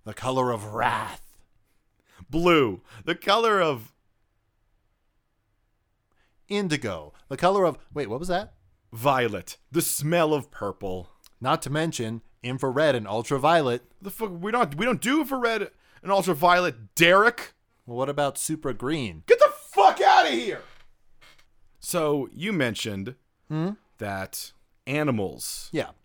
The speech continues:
Speaker 2: not just, like, the humans,
Speaker 1: Yeah.
Speaker 2: but animals could also eat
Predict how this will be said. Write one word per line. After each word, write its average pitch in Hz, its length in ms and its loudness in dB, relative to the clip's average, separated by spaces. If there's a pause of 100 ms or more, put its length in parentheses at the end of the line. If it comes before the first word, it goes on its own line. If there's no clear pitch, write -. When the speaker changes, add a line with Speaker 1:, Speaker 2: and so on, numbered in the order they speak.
Speaker 2:
not 165 280 -2
just, - 300 -8 (140)
like, 156 240 -8 (100)
the 143 400 -16
humans, 123 760 -8
Speaker 1:
Yeah. 160 160 -6 (180)
Speaker 2:
but 131 180 -14
animals 160 400 -2
could - 140 -12
also 131 440 -4
eat 95 300 -14